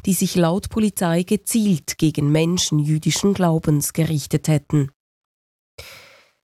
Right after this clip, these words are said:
Die amerikanische Zeitung Washington Post berichtet über ungeklärte Geldüberweisungen, welche ein ehemaliger U-S-Kardinal getätigt haben soll.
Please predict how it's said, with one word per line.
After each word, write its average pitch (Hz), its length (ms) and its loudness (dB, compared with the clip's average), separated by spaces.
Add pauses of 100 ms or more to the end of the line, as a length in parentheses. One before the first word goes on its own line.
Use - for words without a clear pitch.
(180)
Die - 120 0
amerikanische 220 680 2
Zeitung 196 580 2
Washington 165 680 0
Post 185 560 -2
berichtet 180 600 0
über 175 240 0
ungeklärte 180 800 0
Geldüberweisungen, 170 1080 0 (380)
welche 202 240 2
ein 196 180 0
ehemaliger 180 720 2
U-S-Kardinal 156 1120 0
getätigt 160 600 -2
haben 160 300 2
soll. 160 300 0